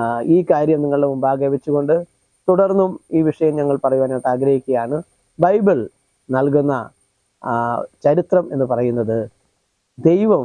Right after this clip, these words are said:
മനുഷ്യനെ സൃഷ്ടിക്കുകയും ആ മനുഷ്യനും ദൈവവുമായിട്ടുള്ള ബന്ധമാണ്, ആ, തുടർന്ന് പറയുന്നത്.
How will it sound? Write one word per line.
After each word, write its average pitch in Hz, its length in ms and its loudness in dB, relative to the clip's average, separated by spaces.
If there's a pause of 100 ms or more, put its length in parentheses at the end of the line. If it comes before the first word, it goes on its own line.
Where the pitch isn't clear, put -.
(120)
മനുഷ്യനെ 135 360 -2
സൃഷ്ടിക്കുകയും 147 640 0 (280)
ആ 147 160 0
മനുഷ്യനും 156 460 0
ദൈവവുമായിട്ടുള്ള 135 720 0 (460)
ബന്ധമാണ്, 127 720 0 (540)
ആ, 127 120 -2
തുടർന്ന് 147 380 2
പറയുന്നത്. 107 500 -2